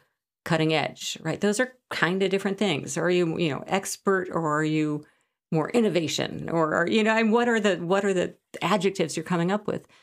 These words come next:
So one of the exercises in the voice book is to come up with three adjectives for yourself that would, you would like to represent you in the body of work or the body of writing that you do, at least professionally. You might use different adjectives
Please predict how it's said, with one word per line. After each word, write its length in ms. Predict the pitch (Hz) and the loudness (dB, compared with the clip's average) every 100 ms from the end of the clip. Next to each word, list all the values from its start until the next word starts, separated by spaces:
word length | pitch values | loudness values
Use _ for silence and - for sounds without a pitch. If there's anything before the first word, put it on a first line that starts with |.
| _ _ _ - | _ _ _ 0
So 100 | 262 | 2
one 160 | 254 | 4
of 60 | 254 | 4
the 100 | 240 | 2
exercises 580 | 226 233 220 220 202 196 | 2 0 2 2 2 2
in 100 | 196 | 2
the 100 | 175 | 0
voice 420 | 165 180 175 - | 0 0 0 -4
book 300 | - 180 185 | -4 -2 0
is 100 | 170 | -2
to 100 | 185 | -4
come 200 | - 196 | -2 -2
up 140 | 190 208 | 0 -2
with 100 | 208 | -2
three 240 | 208 214 | 0 0
adjectives 520 | 196 190 190 214 202 | 0 0 -2 -2 -4
for 80 | - | -2
yourself 760 | 233 226 208 247 220 139 - - - - - - _ _ _ - | -2 -4 -4 -2 -2 -4 -12 -20 -20 -20 -20 -20 _ _ _ -4
that 260 | 185 170 175 | 0 2 2
would, 180 | 170 - _ _ _ _ - | 0 -2 _ _ _ _ 0
you 100 | 180 | 2
would 160 | 170 | 2
like 360 | 156 185 226 - | 2 0 0 -2
to 120 | 208 | 0
represent 540 | 180 165 170 165 165 - | 2 2 0 0 0 2
you 180 | 170 | 2
in 100 | 165 | 2
the 60 | 156 | 2
body 340 | 143 139 147 | 2 0 0
of 200 | 143 - - _ _ _ - | -4 -6 -14 _ _ _ -2
work 320 | 160 156 156 | 0 0 0
or 80 | 156 | -4
the 80 | 147 | -2
body 320 | 143 139 147 | -2 -2 -2
of 160 | 143 | -4
writing 520 | 147 143 143 143 135 - _ _ _ - | -2 -2 0 -2 -2 -6 _ _ _ -4
that 220 | 156 - | -2 0
you 120 | 156 | 0
do, 380 | 151 156 143 139 | 0 0 0 0
at 120 | 196 | 0
least 240 | 196 220 - | 2 0 0
professionally. 640 | 185 - 139 - - 151 | -2 0 -4 -6 -8 -6
You 180 | 160 170 | -2 0
might 160 | 160 160 | 0 -2
use 140 | 143 | -4
different 280 | 170 - - | -4 -4 -6
adjectives 560 | 139 151 233 240 - | -4 -2 -2 -2 -4